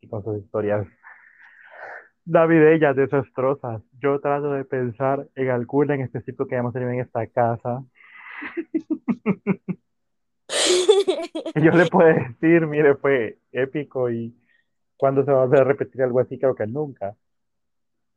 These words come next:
Y trato de pensar ahorita y todo se me ha quedado en blanco, dado los <laughs> acontecimientos recientes. Pero, o sea, eso,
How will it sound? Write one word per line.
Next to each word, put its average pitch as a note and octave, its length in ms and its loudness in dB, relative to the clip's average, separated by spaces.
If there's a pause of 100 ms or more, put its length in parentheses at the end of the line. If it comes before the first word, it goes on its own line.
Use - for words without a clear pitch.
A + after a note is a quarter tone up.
(140)
Y A#2+ 120 -14
trato C#3 340 4
de D#3+ 80 8
pensar D3 280 2
ahorita C#3 280 2
y C#3 80 2
todo C#3+ 180 2
se D#3 60 -2
me D3 100 -4
ha C3+ 40 -8
quedado C3+ 380 4
en C3+ 140 0
blanco, C3+ 460 2
dado C3+ 220 6
los C#3+ 120 6
<laughs> - 20 2
acontecimientos D#3+ 720 2
recientes. C#3+ 640 0 (640)
Pero, F#3+ 280 8
o F3+ 40 2
sea, C4 300 6
eso, E4 400 2